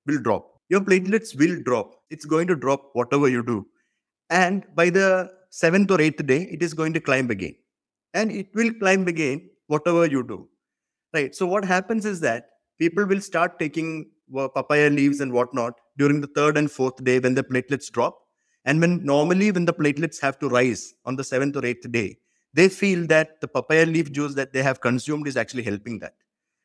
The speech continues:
But normally it is supposed to rise on the seventh and eighth day. So they have these confirmation biases in them that because I had that papaya leaf juice, my platelets have increased. That is because they don't know the background of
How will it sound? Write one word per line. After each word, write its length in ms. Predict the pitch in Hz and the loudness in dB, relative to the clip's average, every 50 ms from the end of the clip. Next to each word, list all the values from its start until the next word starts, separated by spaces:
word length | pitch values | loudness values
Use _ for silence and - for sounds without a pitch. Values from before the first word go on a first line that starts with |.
| _ _ _ | _ _ _
But 140 | - 170 160 | -2 0 2
normally 560 | 151 147 147 156 175 196 208 185 175 185 196 | 4 4 4 4 4 2 2 2 0 -2 -4
it 80 | 160 151 | -4 -6
is 100 | 180 - | -4 -2
supposed 360 | - 175 - - 226 220 226 | -4 -4 -2 -2 -2 -2 -2
to 80 | - 190 | -2 0
rise 260 | 156 147 151 151 143 | 2 2 2 2 0
on 140 | 147 143 143 | -2 -2 -4
the 80 | 143 | -4
seventh 280 | 131 - 127 123 127 113 | -4 -4 -2 -2 0 0
and 120 | 120 117 | 0 0
eighth 220 | 110 107 107 - 104 | 0 -2 -4 -6 -4
day. 200 | 104 98 92 - _ _ _ _ _ - | -4 -4 -4 -6 _ _ _ _ _ -4
So 100 | - 185 | -2 0
they 160 | 165 180 190 | 4 4 6
have 140 | 202 214 196 | 6 4 4
these 160 | 220 208 - | 2 -2 0
confirmation 680 | - 147 147 147 143 185 180 185 185 190 185 196 185 160 | 0 0 0 0 2 2 2 2 2 2 0 0 -2 0
biases 600 | 139 131 127 131 127 - - 110 98 - - - _ _ _ _ _ _ _ _ | 2 2 2 2 0 0 -4 -6 -6 -6 -14 -18 _ _ _ _ _ _ _ _
in 240 | - - 143 160 156 | -10 -4 -2 0 4
them 280 | 147 143 123 104 104 107 _ _ _ _ _ - | 6 4 4 4 0 -6 _ _ _ _ _ 2
that 180 | 143 147 156 151 - - _ - - | 2 2 2 2 -4 -20 _ -12 -8
because 320 | 151 147 143 196 214 196 | -4 0 4 4 4 6
I 120 | 190 190 190 | 6 4 4
had 300 | 170 175 165 170 170 156 | 4 4 2 0 2 4
that 320 | 165 160 156 156 - - - - - _ | 4 4 4 2 -2 -14 -18 -18 -10 _
papaya 320 | - 131 117 - 151 151 156 | -4 -2 0 2 2 2 4
leaf 240 | 160 151 147 143 | 2 0 -2 -2
juice, 220 | 139 151 170 190 - | 0 2 2 2 2
my 280 | 151 147 143 139 139 135 _ _ _ _ _ - | 0 -2 -2 -2 -2 -6 _ _ _ _ _ -4
platelets 320 | 143 139 - 135 135 127 - | -4 -4 -4 -4 -8 -6 -6
have 100 | - 131 | -6 -6
increased. 280 | 127 120 123 117 107 | -4 -4 -4 -6 -2
That 140 | 147 156 170 | -2 -2 -2
is 100 | 208 180 | -4 -4
because 320 | 175 202 - 208 202 196 | -6 -6 -4 -4 -4 -4
they 140 | 170 180 180 | -4 -4 -2
don't 240 | 180 185 196 196 180 | -2 -2 -2 -2 -2
know 140 | 180 185 196 | -2 -2 -2
the 120 | 190 190 | -2 -4
background 640 | 151 123 120 120 131 127 - 143 147 151 156 156 143 | -6 -2 -2 -2 -2 -2 -4 -6 -4 -4 -2 -2 0
of 200 | 143 147 143 143 | 0 -2 -2 -4